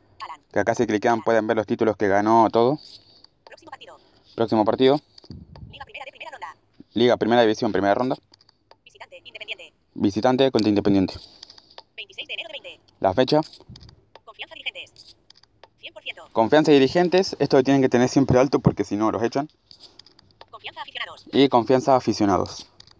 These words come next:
Speaker 1: Ochenta por ciento.
Speaker 2: Los aficionados casi siempre arrancan con ochenta por ciento por ahí porque,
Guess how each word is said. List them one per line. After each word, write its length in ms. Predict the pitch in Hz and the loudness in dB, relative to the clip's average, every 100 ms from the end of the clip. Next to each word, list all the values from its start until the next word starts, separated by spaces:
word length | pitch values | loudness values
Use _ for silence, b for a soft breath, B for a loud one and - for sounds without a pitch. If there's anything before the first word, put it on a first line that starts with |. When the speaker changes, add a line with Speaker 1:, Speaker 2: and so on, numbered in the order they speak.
| _ - - | _ -20 -20
Speaker 1:
Ochenta 240 | - 330 | -20 -20
por 100 | - | -16
ciento. 260 | - - - _ _ | -16 -16 -20 _ _
Speaker 2:
Los 160 | 104 107 | -2 0
aficionados 520 | 101 101 107 117 - - | 0 0 2 2 0 -6
casi 200 | 113 107 | -6 -4
siempre 280 | 117 113 107 | -4 2 4
arrancan 340 | 101 107 101 | 4 2 -2
con 100 | 101 | -2
ochenta 300 | 101 113 107 | -2 -2 -2
por 140 | 104 95 | -2 -2
ciento 200 | 117 110 | -2 0
por 140 | 101 | 0
ahí 100 | 104 | 0
porque, 580 | 120 98 95 92 90 90 | 0 -4 -2 -2 0 -2